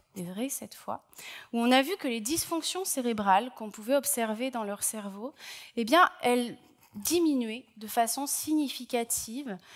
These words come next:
dès six semaines après le début d'une thérapie qui comportait ces séances d'exposition. Et que c'était même visible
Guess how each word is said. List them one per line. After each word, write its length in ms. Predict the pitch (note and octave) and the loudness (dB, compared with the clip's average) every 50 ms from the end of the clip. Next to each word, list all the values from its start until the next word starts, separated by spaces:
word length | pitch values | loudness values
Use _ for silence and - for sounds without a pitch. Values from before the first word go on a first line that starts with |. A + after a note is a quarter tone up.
| - - _ _ | -20 -20 _ _
dès 240 | G3+ G3+ C4 C4+ B3+ | 0 2 2 2 4
six 260 | - - - E4+ E4 | 2 0 0 -2 -2
semaines 580 | - - - C#4+ B3 A#3 A#3+ C4+ D4 C4 G3 F#3+ - _ _ _ _ _ - | -2 -2 -2 2 2 2 2 2 0 -6 -8 -10 -14 _ _ _ _ _ 2
après 340 | - A#3 A#3 - - C#4+ | 2 2 2 0 -2 -2
le 160 | D4+ C4 A#3 G#3+ | 0 0 -2 -4
début 480 | G3 G3+ B3 C4 A3+ G#3+ A#3 C4+ D#4 | -4 -2 -2 -2 -2 -4 -6 -8 -6
d'une 220 | D4 A#3+ A3+ G#3+ - | -6 -6 -8 -6 -2
thérapie 500 | - C4 A#3+ A#3+ A3+ A3+ - - D4 D4+ | 0 2 4 4 4 4 0 -4 -6 -6
qui 160 | - - - - _ | -6 -10 -18 -14 _
comportait 720 | - E4+ E4 D#4 - C4+ A#3+ - - - C4 C4 C4+ - _ _ _ _ | -2 -2 0 0 0 -2 -2 -2 -6 -6 -8 -8 -8 -12 _ _ _ _
ces 180 | - - - A3+ | -4 -4 -2 -2
séances 400 | - - A#3 A3+ A#3 A#3+ A3 G#3+ | -4 -4 -2 -2 -2 -4 -4 -6
d'exposition. 840 | G#3+ G#3+ G#3+ - - - A3+ G#3+ G3+ G3+ G3 G3 - - - F3+ F3+ - _ _ _ _ _ _ _ _ _ _ _ - - _ - | -8 -8 -8 -8 -10 -10 -12 -10 -10 -6 -6 -4 -4 -6 -8 -10 -16 -18 _ _ _ _ _ _ _ _ _ _ _ -10 -10 _ -2
Et 80 | A#3+ A#3 | -2 0
que 140 | - C4+ | 2 0
c'était 340 | B3+ - - B3+ - D4 C#4 | 0 0 -2 -2 -2 0 2
même 220 | C#4+ D#4+ E4+ D#4+ C#4 | 4 6 6 4 4
visible 560 | C4 C4+ B3+ B3 C4 E4 F#4+ E4 A3 F#3 | 2 -2 -2 -2 -2 -2 -2 0 -2 -2